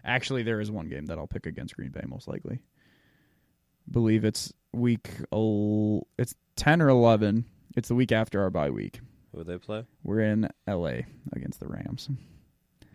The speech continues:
Speaker 2: I think that could be an N F C title game.
Speaker 1: It could be a really good game, but I don't know. It depends on the health of our team at that point and their team. The next game, of course, that I want to talk about, Titans at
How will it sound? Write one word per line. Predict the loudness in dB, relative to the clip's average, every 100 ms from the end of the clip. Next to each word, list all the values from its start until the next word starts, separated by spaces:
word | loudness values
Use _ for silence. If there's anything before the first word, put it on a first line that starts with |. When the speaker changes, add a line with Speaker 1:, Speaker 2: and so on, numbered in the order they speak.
| -14
Speaker 2:
I | -14
think | -10 -12 -10
that | -14 -14
could | -14
be | -14
an | -14
N | -16
F | -18
C | -20
title | -20 -16 -14 -12
game. | -14 -14
Speaker 1:
It | -14 -14
could | -10 -10
be | -8
a | -10
really | -6 -8 -8
good | -10 -12
game, | -10 -10 -10 -12 -8
but | -6 -6
I | -6 -4
don't | -4
know. | -6 -8 _ -4
It | -2 -2
depends | -2 0 2
on | 2
the | 0
health | 0 -2 -2
of |
our | -4
team | -4 -4 -4 -8 -18 _
at | -12 -10
that | -12
point | -12 -16 -18 _ _
and | -10 -8
their | -8
team. | -8 -8 -8 -12 _ _ _ _ _ _ _ -20 -20 -20 _ _ _ _ _ _ _
The | 2
next | 2 2
game, | 4 6 6 4
of | 0 -2
course, | 0 2 2 0
that | 0
I |
want | 0 0
to | 2
talk | 0 0
about, | 6 6 6 2 _ _ _ _ _ _
Titans | 4 6 8 6 4 2 -6 2
at | 6 6